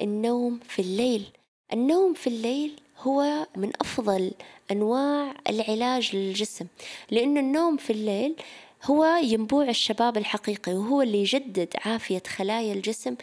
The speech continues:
ويدعم شفائها. الطب الصيني يسمي ساعات الليل ما بين عشر الليل لثلاثة الليل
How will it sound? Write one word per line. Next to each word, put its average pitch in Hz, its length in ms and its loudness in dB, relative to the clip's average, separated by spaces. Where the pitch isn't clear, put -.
ويدعم 220 760 0
شفائها. 180 920 -4
الطب 294 300 -2
الصيني 277 640 0
يسمي 226 420 0
ساعات 208 520 -2
الليل 196 340 0
ما 180 120 2
بين 202 360 2
عشر 196 300 0
الليل 180 320 2
لثلاثة 202 460 -2
الليل 226 320 0